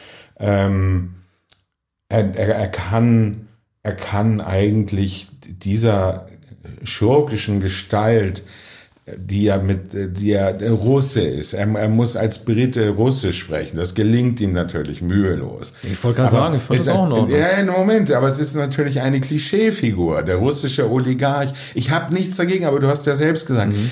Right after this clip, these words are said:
Speaker 1: der Film insgesamt ist kein Cartoon. Es gibt auch anders als in anderen Filmen von Nolan hier, er wollte wahrscheinlich andeuten,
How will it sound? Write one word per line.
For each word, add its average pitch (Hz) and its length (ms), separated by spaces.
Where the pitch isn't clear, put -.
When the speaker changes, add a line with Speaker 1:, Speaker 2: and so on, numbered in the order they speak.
Speaker 1:
der 117 80
Film 147 440
insgesamt 135 760
ist - 160
kein 135 400
Cartoon. 131 800
Es 113 200
gibt 135 340
auch 113 260
anders 127 480
als 107 260
in 101 240
anderen 110 480
Filmen 92 440
von 80 240
Nolan 95 480
hier, 131 480
er 113 180
wollte 139 320
wahrscheinlich 120 600
andeuten, 104 880